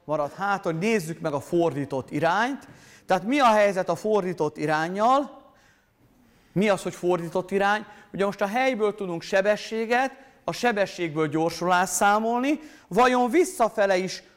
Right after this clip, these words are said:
tudunk-e menni? Tudunk-e sebesség-időfüggvényből helyet megkapni? Nyilvánvalóan nem. Hiába tudjuk egy testnek a sebességét, ha nem tudjuk, hogy honnan indult, akkor nem tudjuk, hogy hova érkezett el.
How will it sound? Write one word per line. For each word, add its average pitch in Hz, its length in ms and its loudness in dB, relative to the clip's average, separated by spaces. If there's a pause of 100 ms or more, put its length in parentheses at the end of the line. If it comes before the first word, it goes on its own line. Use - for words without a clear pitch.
tudunk-e 190 500 -2
menni? 180 520 -2 (280)
Tudunk-e 269 480 0
sebesség-időfüggvényből 190 1500 -2
helyet 156 400 -4
megkapni? 120 560 -10 (260)
Nyilvánvalóan 220 880 2
nem. 135 480 -6 (760)
Hiába 254 480 4
tudjuk 202 320 -10
egy 185 120 -4
testnek 180 400 -6
a 160 60 -6
sebességét, 139 1080 -6 (300)
ha 180 140 -2
nem 269 220 0
tudjuk, 214 300 -4
hogy 190 160 -4
honnan 214 380 -2
indult, 214 580 -2 (260)
akkor 233 140 -2
nem 262 180 0
tudjuk, 202 240 -6
hogy 196 160 -2
hova 175 260 2
érkezett 131 640 -6
el. 117 240 -2